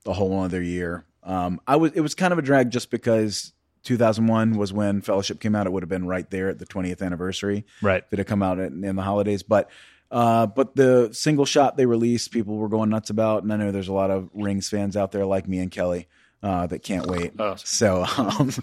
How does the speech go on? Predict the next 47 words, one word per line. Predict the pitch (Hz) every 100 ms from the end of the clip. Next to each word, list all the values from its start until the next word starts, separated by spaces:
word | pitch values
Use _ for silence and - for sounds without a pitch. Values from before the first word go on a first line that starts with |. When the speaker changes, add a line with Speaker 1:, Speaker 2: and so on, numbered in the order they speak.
| -
Speaker 2:
Not | 117 110
Speaker 1:
anyway, | 160
Speaker 2:
at | 127
all, |
Speaker 1:
no, | 143
Speaker 2:
a |
little | 139 101
Speaker 1:
it |
Speaker 2:
bit. | 104
Speaker 1:
really | 190 185
was | 165 139
exciting, | 123 135 117
though, | 107
seeing | 104 139 127
the |
picture | 120 135 - 123
and | 113
actually | 113 113 98
having | 107 107 107
a |
date. | 90 95 117 - 110
I |
was | 107
like, | 104 131
Speaker 2:
Mm-hmm. | 175
Speaker 1:
"Oh, | 180
shit, | - 185 117
like, | 110
this | 117 120
has | 120
just | 117 -
been | 113
a | 101
thing | - 117 110
that's | 101 -
been | 95
out | 117 -
there | 92 87 85 -
Speaker 2:
It's | 95 -
one | 101 107
Speaker 1:
for | 117
Speaker 2:
year. | 110
Speaker 1:
a |
long | 104 104
time." | 101 110 101 73 73 -
And, | 98 90 90
yeah, | 107